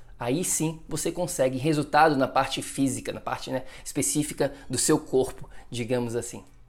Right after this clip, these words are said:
E o nosso terceiro fator pelo qual você não precisa fazer exercício aeróbico crônico é que exercícios crônicos repetidamente tendem a levar à lesão. É isso mesmo,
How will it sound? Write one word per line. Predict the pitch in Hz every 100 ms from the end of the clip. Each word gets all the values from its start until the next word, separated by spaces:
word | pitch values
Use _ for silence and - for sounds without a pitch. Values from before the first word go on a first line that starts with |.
| -
E | 311 302
o |
nosso | 262 214 208
terceiro | 196 - - 220 202
fator | 160 196 -
pelo | 170 156
qual | 156
você | 151 143
não | 147 165 269
precisa | 269 208 - 160 151
fazer | 139 127 190 190 - - -
exercício | 165 151 170 190 180 -
aeróbico | 147 135 139 139 147
crônico | 180 202 208 208 - -
é | 226
que | 240 - 240 - - -
exercícios | 180 175 - - 226 214 - 156 - -
crônicos | - 180 202 208 202 196 202 135
repetidamente | 147 160 156 156 156 151 151 185 214 - -
tendem | 139 151 160 165
a | 131
levar | 131 117 120 - -
à | 123
lesão. | 127 143 139 117 110 165 175 107
É | -
isso | 156 - 170
mesmo, | 165 185 120